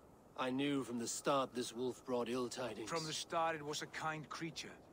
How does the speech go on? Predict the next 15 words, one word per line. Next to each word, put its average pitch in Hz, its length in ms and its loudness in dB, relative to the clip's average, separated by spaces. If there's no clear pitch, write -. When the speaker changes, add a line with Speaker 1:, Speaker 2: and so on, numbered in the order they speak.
Speaker 2:
But - 100 -8
our 135 240 2
mistrust 131 680 -4
and 120 120 -6
cruelty 147 580 0
have 123 140 -2
robbed 127 380 0
the 165 60 -8
poor 156 320 0
wolf 156 480 0
of 135 120 -8
its 143 160 -8
sweetness 151 600 -4
and 143 120 -4
life. 143 460 -2